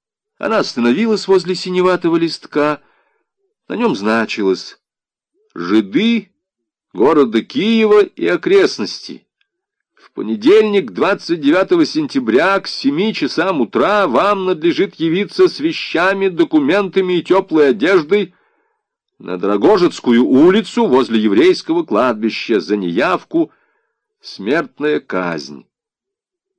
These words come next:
Несколько раз перечитала она приказ. Что эти звери придумали? Рядом стоял пожилой человек, он показался Хане благожелательным.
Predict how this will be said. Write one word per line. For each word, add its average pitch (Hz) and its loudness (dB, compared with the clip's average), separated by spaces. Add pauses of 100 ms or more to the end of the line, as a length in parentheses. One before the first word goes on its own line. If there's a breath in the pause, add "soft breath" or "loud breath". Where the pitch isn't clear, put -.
(380)
Несколько 160 -4
раз 123 0
перечитала 110 -4
она 110 -6
приказ. 104 -8 (960)
Что 113 -2
эти 143 -4
звери 143 -4
придумали? 139 -4 (1000)
Рядом 160 0
стоял 104 -2
пожилой 104 -4
человек, 147 -2
он 90 -6
показался 92 -6
Хане 95 -8
благожелательным. 101 -6